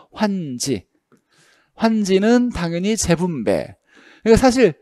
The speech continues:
보기만 봐도 풀 수 있어야 돼요. 환지는 재분배 방식이고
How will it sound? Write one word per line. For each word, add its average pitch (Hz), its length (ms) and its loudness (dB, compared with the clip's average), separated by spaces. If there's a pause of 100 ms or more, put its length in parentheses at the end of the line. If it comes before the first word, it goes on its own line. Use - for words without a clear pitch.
(280)
보기만 262 440 4
봐도 208 200 4
풀 220 180 -4
수 185 120 -4
있어야 135 280 0
돼요. 90 300 -4 (200)
환지는 254 720 0 (120)
재분배 208 500 2
방식이고 151 880 0